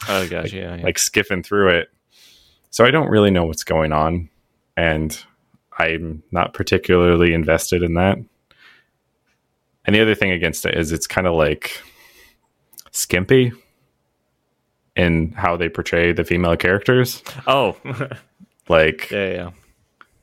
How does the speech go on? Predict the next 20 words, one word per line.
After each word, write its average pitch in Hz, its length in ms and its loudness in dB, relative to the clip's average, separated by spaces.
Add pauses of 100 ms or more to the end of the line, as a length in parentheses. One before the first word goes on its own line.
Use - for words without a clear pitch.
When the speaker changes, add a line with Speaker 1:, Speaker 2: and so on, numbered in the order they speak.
(240)
Speaker 2:
And 87 480 -2 (400)
there's 95 180 0
not - 280 0 (120)
really 92 360 4
at 85 120 0
all 82 180 4
a 80 40 0
re-, 82 200 -2 (420)
perfect 113 320 0
example. 80 520 -6 (360)
When 110 100 2
your 113 80 2
character 131 300 0
dies, 85 420 0
they're 90 140 0
like, 85 220 0
"Oh," 131 480 4
there's, 90 180 0
like, 87 100 4
a, 87 120 0